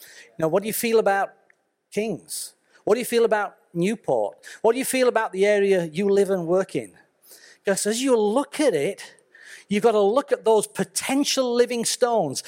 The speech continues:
Every single person is a potential living stone in the quarry face of this world. And our job is to quarry them out and bring them together to build this wonderful thing we call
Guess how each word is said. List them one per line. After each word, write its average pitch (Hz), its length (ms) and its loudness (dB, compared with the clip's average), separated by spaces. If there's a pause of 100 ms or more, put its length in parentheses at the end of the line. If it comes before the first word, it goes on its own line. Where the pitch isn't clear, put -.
(120)
Every 294 220 0
single 320 300 0
person 269 420 2
is 190 100 -2
a 190 60 0
potential 214 480 -2
living 202 300 2
stone 180 440 0 (480)
in 190 120 0
the 190 80 0
quarry 208 360 2
face 196 300 0
of 165 100 2
this 151 200 -2
world. 139 420 2 (300)
And 214 100 0
our 247 140 2
job 247 320 0
is 196 120 0
to 180 100 -2
quarry 220 440 2
them 214 180 -2
out 196 280 0
and 151 160 -8
bring 226 320 2
them 208 140 -2
together 185 400 2
to 160 120 -6
build 214 600 4
this 190 180 0
wonderful 202 440 -2
thing 196 220 -2
we 165 100 -4
call 160 380 0